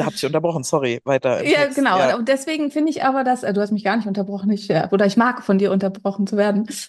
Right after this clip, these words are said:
Speaker 2: ähm, die, dass das einfach so ein substanzielles Thema ist.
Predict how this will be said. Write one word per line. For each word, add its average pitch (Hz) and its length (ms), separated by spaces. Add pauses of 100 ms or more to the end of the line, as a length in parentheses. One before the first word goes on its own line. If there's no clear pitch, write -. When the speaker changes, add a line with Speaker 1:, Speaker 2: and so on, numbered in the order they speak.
Speaker 2:
ähm, 240 720 (440)
die, 226 400
dass - 640 (100)
das 220 180
einfach 220 240
so 233 100
ein 220 340 (120)
substanzielles 311 960
Thema 277 400
ist. 214 420